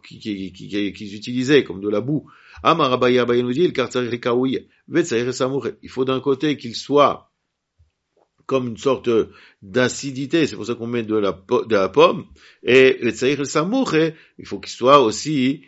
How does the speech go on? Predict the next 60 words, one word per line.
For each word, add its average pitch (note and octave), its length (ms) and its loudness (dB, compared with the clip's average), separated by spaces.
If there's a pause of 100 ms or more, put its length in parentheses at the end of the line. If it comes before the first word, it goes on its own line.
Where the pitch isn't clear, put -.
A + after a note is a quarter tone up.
(120)
samir, C#3+ 400 -2 (160)
c'est-à-dire A2+ 360 -4
qu'il A2 100 -16
soit A#2+ 140 -2
aussi B2+ 580 -4
un G2 140 -12
petit G2+ 120 -14
peu B2+ 160 -2
solide, C3 540 0 (380)
comme, C#3 240 4
euh, C3 160 4 (320)
comme F#3+ 180 0
le F3 80 -4
ciment, C3 420 -2
d'accord, A#2+ 240 0
comme G#2+ 140 -6
le, F#2+ 220 -4
ce F2+ 80 -16
qu'on G2+ 100 -8
utilise G2+ 320 -10
pour F#2+ 220 -4
le, E2+ 360 -4 (100)
pour, - 120 -20
pour F#2 140 -6
venir G#2 280 -6
à, F2 280 -6
à F2 80 -8
construire. F#2 400 -14 (320)
Les F3 120 -2
kaouye, B2 400 2
zecher B2 300 -2
et B2+ 60 0
tapour. - 420 -6 (240)
Les - 80 -10
kaouye, B2 400 2
pour B2+ 160 -10
se - 80 -10
rappeler A2+ 300 0
de B2 80 -2
la B2+ 120 2
pomme. D3 320 0
Donc - 120 -20
c'est - 60 -20
pour - 100 -12
ça A2 80 -4
qu'on A2 100 -8
rajoute A2+ 240 -4
de B2 40 0
la B2 100 0
pomme, C#3 180 -4
et G2 60 -8
ça, F2 240 -6
samour, D#3+ 400 -4
et, D3 180 0 (240)
et C3+ 140 6
il C3+ 40 4
faut C3+ 120 -4
aussi C3 240 -2
qu'il A2+ 100 -16
soit C3 260 2